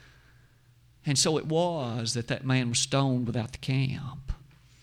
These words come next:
Doesn't it seemingly start, startle our mind to reflect on the directness with which God did not respect relativism? Look at another example,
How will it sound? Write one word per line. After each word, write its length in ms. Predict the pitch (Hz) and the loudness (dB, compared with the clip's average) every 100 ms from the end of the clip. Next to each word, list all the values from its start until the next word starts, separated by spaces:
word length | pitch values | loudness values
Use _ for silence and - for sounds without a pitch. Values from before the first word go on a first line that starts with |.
| - - - - - - _ _ _ _ - | -20 -20 -20 -20 -20 -20 _ _ _ _ 0
Doesn't 240 | 214 285 | 0 0
it 100 | 208 | 2
seemingly 920 | - 160 185 208 214 214 208 214 214 - | 4 4 0 -2 -4 -6 -6 -6 -6 -4
start, 720 | - - - 147 170 190 196 | -4 -4 -4 -2 0 -2 -2
startle 500 | 170 - 139 175 180 | -2 0 2 2 2
our 100 | 139 | 0
mind 400 | 135 135 160 175 | 2 0 0 -2
to 80 | - | -4
reflect 640 | 127 127 143 156 190 - 160 | -4 -4 -2 -2 -4 -6 -4
on 160 | 160 | -2
the 80 | 131 | 0
directness 760 | 120 123 139 180 - 190 196 - | 0 2 4 2 2 2 2 6
with 280 | 180 - | 6 6
which 260 | 185 - - | 4 4 2
God 320 | 160 170 165 | 2 2 0
did 220 | 127 117 | 0 0
not 440 | 117 123 156 190 135 | 6 8 8 6 4
respect 440 | 190 - 196 196 | 2 2 -4 -2
relativism? 880 | 180 196 185 180 202 - - 226 214 - - - - - - - - - | -2 -2 -2 -4 -2 -2 -4 -6 -10 -12 -20 -20 -20 -20 -20 -20 -20 -2
Look 160 | 220 233 | 2 6
at 80 | |
another 300 | 233 247 247 | 6 6 6
example, 680 | 220 156 165 139 - 90 92 | 6 4 4 4 2 -4 -8